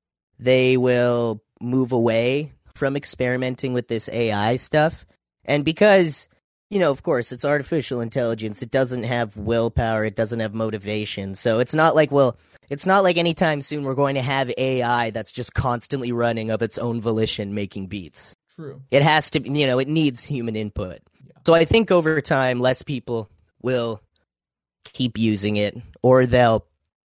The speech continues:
Speaker 1: what I would, what I think would actually be, be really dope is if someone tried to make, like, a new genre out of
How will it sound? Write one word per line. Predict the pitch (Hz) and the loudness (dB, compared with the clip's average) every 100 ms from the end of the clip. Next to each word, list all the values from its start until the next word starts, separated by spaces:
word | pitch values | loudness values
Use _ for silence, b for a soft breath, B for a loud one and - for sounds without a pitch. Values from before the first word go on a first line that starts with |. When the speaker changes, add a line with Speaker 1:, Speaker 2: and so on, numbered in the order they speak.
| _ _ B | _ _ B
Speaker 1:
what | 131 151 160 | -2 2 4
I | 180 226 | 4 4
would, | 170 135 127 - 117 - | 2 -4 -10 -20 -20 -12
what | 135 160 | -6 0
I | 214 | 0
think | 208 185 | 0 -4
would | 160 | -2
actually | 143 131 - | 0 -2 -4
be, | 123 131 120 | -6 -6 -8
be | 110 135 | -6 -6
really | 113 135 160 | -2 0 0
dope | 117 120 113 120 | 0 -2 -2 -4
is | 110 | -6
if | 120 | -8
someone | - 143 135 | -4 -4 -4
tried | - 139 131 | -2 -2 -2
to | |
make, | 135 131 | -4 -2
like, | 131 120 | -2 -2
a | 120 | -4
new | 120 123 | -2 -2
genre | 110 120 117 117 104 104 | -2 -2 -2 -2 -4 -4
out | - 110 113 | -4 -2 -2
of | 107 - | -4 -10